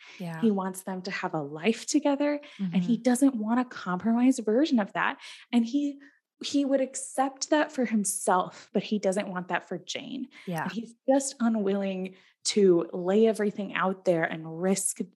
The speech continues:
Speaker 2: that emotionally, but he wants to give that to her.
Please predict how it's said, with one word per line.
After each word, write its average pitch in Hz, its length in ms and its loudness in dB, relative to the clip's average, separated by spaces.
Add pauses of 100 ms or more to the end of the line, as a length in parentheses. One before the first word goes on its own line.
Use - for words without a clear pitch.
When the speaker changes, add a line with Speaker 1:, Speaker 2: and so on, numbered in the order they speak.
Speaker 2:
that 156 580 -2 (560)
emotionally, 202 1000 4
but 175 80 -6
he 226 160 -2
wants 190 440 -2
to - 180 -8
give 190 320 -2
that 175 240 -2
to 175 80 -10
her. 196 420 2